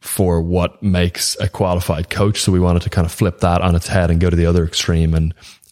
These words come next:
primarily have our coaches be psychologists or neuroscientists, depending.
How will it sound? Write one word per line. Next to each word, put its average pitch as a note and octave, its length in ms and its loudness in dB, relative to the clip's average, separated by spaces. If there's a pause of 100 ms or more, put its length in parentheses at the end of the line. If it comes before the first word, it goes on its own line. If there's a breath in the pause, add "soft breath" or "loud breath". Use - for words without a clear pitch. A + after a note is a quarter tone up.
(140)
primarily E2+ 420 2
have E2+ 160 2
our D#2+ 100 2
coaches D#2+ 380 -2
be E2 440 -2 (180)
psychologists E2 840 -2 (100)
or F#2 140 2
neuroscientists, E2+ 760 0
depending. F#2+ 540 0